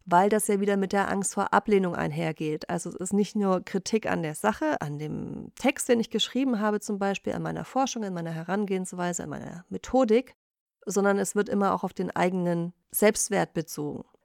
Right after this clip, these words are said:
Dann ist ein weiteres Problem, dass du dich für andere verantwortlich fühlst und damit geht dann eben auch wieder einher, dass du dich eher um deren Bedürfnisse kümmerst und dass du dich eben auch dann verantwortlich fühlst, wenn du es nicht bist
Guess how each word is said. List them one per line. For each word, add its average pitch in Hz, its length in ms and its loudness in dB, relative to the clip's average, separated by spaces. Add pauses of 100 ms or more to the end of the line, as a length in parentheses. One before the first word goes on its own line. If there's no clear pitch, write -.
Dann 226 220 8
ist - 180 -2
ein 208 140 2
weiteres 214 440 2
Problem, 190 480 2
dass 185 140 0
du - 100 -4
dich 180 160 -4
für - 180 -2
andere 180 320 2
verantwortlich 208 840 0
fühlst 311 600 -2
und 175 200 -2
damit 175 180 0
geht 175 160 -2
dann 170 80 0
eben 170 220 -2
auch - 180 -8
wieder 165 180 -2
einher, 165 380 -4
dass 165 220 -6
du 160 100 -4
dich - 240 -12
eher 170 180 -2
um 165 140 -4
deren 165 220 -4
Bedürfnisse 208 560 -4
kümmerst 269 500 -2
und 190 320 4 (180)
dass 185 160 0
du - 60 -8
dich 180 180 -2
eben 175 140 0
auch - 200 -2
dann 190 200 2
verantwortlich 185 600 0
fühlst, 190 280 0
wenn 170 140 0
du 175 80 0
es 175 100 -4
nicht - 320 -6
bist - 380 2